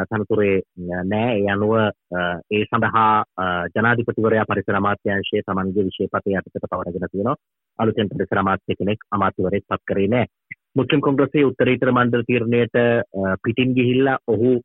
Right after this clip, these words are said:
අ, ක්‍රියා කරා අයවැයට පක්ෂව ඡන්දය දුන්නා කියන යෝජනාව,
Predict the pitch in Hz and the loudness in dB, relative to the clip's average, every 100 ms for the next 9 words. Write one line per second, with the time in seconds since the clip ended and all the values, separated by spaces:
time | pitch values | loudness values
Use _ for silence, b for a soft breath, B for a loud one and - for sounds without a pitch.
0 | - 110 101 101 - 117 110 - 117 131 | -2 -2 0 -2 0 0 2 0 0 0
1 | - 107 113 117 - 113 104 120 113 107 | 0 2 2 2 0 -2 0 0 0 0
2 | 98 107 107 107 - 107 104 95 92 104 | 0 0 0 -2 -2 -2 0 -2 -2 0
3 | 104 | 0